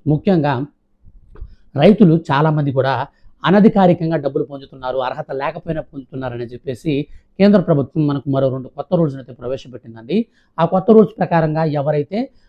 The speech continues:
ఆ అర్హులో కారో వారందరినీ కూడా తొలగించడం జరిగింది. So, ఈ కొత్త రూల్స్ ఏంటంటే ఇక నుంచి మనకు రెండు వేల పంతొమ్మిది నుంచి ఎవరైతే భూములు కొత్తగా కొని రిజిస్ట్రేషన్ అనేది చేసుకున్నారో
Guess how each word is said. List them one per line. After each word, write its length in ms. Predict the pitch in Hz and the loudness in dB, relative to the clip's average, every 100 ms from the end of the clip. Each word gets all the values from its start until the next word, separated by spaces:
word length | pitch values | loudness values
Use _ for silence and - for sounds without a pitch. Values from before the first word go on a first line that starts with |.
| _ - | _ -4
ఆ 120 | 139 - 135 | -4 -2 2
అర్హులో 320 | 160 175 180 165 - | 6 6 6 4 2
కారో 260 | 143 156 226 170 | 0 2 0 -2
వారందరినీ 380 | 135 139 143 147 147 | -4 -6 -4 -6 -6
కూడా 80 | 127 | -10
తొలగించడం 400 | 131 131 123 123 117 | -14 -14 -16 -16 -14
జరిగింది. 340 | 113 110 185 - _ _ _ _ _ _ _ _ | -14 -4 -2 -2 _ _ _ _ _ _ _ _
So, 60 | 185 175 - | 0 0 -2
ఈ 40 | - | -2
కొత్త 160 | 175 196 | 0 2
రూల్స్ 200 | 190 175 160 | 2 2 -2
ఏంటంటే 320 | 139 127 143 156 - _ _ _ - 156 | -6 -4 -2 -2 -6 _ _ _ -4 0
ఇక 120 | 220 220 | 4 4
నుంచి 180 | - 190 | 4 2
మనకు 260 | 180 165 151 165 180 _ - | 2 0 2 0 -2 _ 0
రెండు 160 | 160 202 | 4 6
వేల 120 | 214 196 | 6 4
పంతొమ్మిది 380 | 160 151 170 165 165 | 0 0 2 2 2
నుంచి 160 | - 147 | 0 -2
ఎవరైతే 380 | 139 165 170 165 123 _ _ - 127 | 0 0 0 -2 -6 _ _ -8 2
భూములు 300 | 185 208 185 - | 4 6 4 0
కొత్తగా 320 | 156 180 156 131 _ _ _ - | -8 -4 -2 -4 _ _ _ 0
కొని 160 | 170 202 170 | 4 6 6
రిజిస్ట్రేషన్ 400 | 170 - 143 151 | 4 -2 -4 -4
అనేది 180 | 139 - | -8 -8
చేసుకున్నారో 420 | 135 - 123 131 | -10 -10 -8 -4